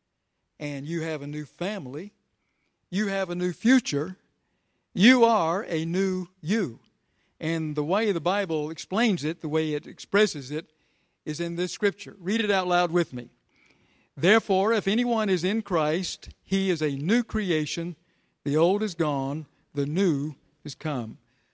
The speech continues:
When the Bible says "he" in this passage, it means he or she. It refers to all mankind. Any man or woman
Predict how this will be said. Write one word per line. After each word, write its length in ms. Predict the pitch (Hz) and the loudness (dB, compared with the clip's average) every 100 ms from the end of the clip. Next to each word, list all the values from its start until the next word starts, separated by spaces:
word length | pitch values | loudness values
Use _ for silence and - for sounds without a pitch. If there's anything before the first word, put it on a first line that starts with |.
| _ - | _ -4
When 120 | 180 | 0
the 60 | |
Bible 340 | 180 240 254 226 | 2 2 2 -2
says 320 | - 180 156 | 2 0 2
"he" 380 | - 233 185 139 | 2 2 0 -2
in 80 | 139 | -4
this 160 | 139 | -6
passage, 640 | - 151 131 160 170 - - _ _ _ - | -2 -2 -2 -6 -10 -14 -20 _ _ _ -2
it 160 | 170 - - | -2 -2 -4
means 540 | 202 220 165 170 - - _ | 0 2 0 -4 -8 -14 _
he 400 | 196 208 175 160 - _ - | 0 2 2 -2 -10 _ -4
or 400 | 165 160 151 143 _ | 2 2 2 -2 _
she. 520 | - - 196 120 - _ _ _ _ _ _ _ _ - | -6 -2 0 -2 -8 _ _ _ _ _ _ _ _ -8
It 100 | 156 | -4
refers 380 | 156 180 175 160 | -2 2 2 2
to 80 | |
all 300 | 160 180 185 | 0 2 2
mankind. 720 | 180 175 175 165 175 147 127 147 | 0 0 -2 -4 -4 -4 -6 0
Any 200 | 233 233 | 0 2
man 280 | 208 180 | 0 0
or 80 | 160 | -2
woman 400 | 151 170 196 202 | -4 -4 -4 -6